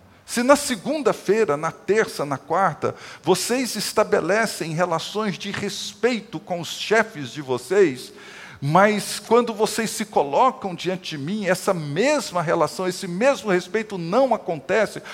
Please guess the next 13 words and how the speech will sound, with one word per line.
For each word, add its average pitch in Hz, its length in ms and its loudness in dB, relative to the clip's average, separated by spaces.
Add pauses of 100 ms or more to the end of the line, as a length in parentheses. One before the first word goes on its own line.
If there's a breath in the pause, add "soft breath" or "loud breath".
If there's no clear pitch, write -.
(160 loud breath)
algo 214 500 2
errado 208 640 -4
está 208 380 -2
acontecendo." 214 840 -8 (260 loud breath)
E 165 120 4
a 196 60 8
mesma 233 460 0
coisa 214 400 2
pode 196 360 0
se - 220 -8
dizer 147 520 -4 (340 loud breath)
do 170 220 -4
inverso. 185 680 -6